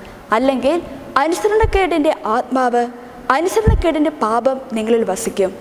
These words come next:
തന്മൂലം പരിശുദ്ധാത്മാവ് നിങ്ങളിൽ നിന്ന് അകന്നു പോകും. പാപം ചെയ്ത് പരിശുദ്ധാത്മാവിനെ നഷ്ടപ്പെടുത്തിയ ദാവീദ് പ്രാർത്ഥിച്ചത് ഇങ്ങനെയാണ്, "അങ്ങയുടെ പരിശുദ്ധാത്മാവിനെ എന്നിൽ നിന്ന്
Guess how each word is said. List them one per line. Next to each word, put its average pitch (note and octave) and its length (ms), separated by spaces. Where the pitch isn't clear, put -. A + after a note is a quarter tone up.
തന്മൂലം D4+ 560
പരിശുദ്ധാത്മാവ് B3+ 920
നിങ്ങളിൽ C#4 380
നിന്ന് A#3 460
അകന്നു A3+ 300
പോകും. F#3+ 340
പാപം G#4+ 420
ചെയ്ത് C#4 420
പരിശുദ്ധാത്മാവിനെ C#4 1040
നഷ്ടപ്പെടുത്തിയ A3+ 880
ദാവീദ് C#4 640
പ്രാർത്ഥിച്ചത് A3+ 560
ഇങ്ങനെയാണ്, G#3 840
"അങ്ങയുടെ A4 400
പരിശുദ്ധാത്മാവിനെ C4+ 1120
എന്നിൽ D#4+ 360
നിന്ന് C4 280